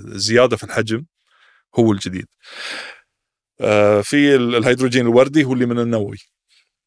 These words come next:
أنت إذا عندك، آه، نووي وعندك مثل ما قلنا فائض ومحطة كبيرة، أنت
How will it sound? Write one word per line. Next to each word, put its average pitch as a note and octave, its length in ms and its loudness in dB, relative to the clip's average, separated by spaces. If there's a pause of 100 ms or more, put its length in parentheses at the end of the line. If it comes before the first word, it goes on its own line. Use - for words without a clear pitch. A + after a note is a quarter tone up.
أنت - 140 -10
إذا G2 140 0
عندك، G2+ 420 -4
آه، F#2+ 260 -4
نووي G#2 400 0
وعندك G2+ 380 -6
مثل G2+ 140 -4
ما G2+ 100 -4
قلنا G2 240 -4
فائض A2 420 0
ومحطة G2 420 -8
كبيرة، A2+ 480 0 (120)
أنت A#2 120 -10